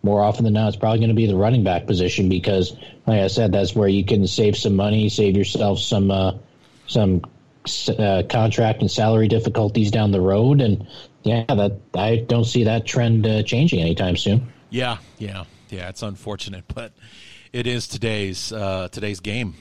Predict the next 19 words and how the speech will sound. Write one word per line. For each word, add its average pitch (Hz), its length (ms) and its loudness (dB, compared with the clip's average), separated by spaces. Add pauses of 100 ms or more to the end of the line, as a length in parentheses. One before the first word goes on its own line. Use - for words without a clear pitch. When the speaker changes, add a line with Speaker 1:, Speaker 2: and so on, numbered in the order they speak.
Speaker 2:
you 95 160 -8
know, 90 200 -10
for 87 120 -20
all 98 220 -8
the 98 60 -8
way 92 120 -10
across 92 320 -10
the - 80 -18
board. 82 380 -14
So, 87 320 -16 (720)
speaking 190 360 -4
of 131 100 -4
which, 131 280 -4
we, 123 180 -4
we 123 120 -2
go 127 180 -2
to 143 160 -6
the, 113 280 -6
uh, 104 280 -8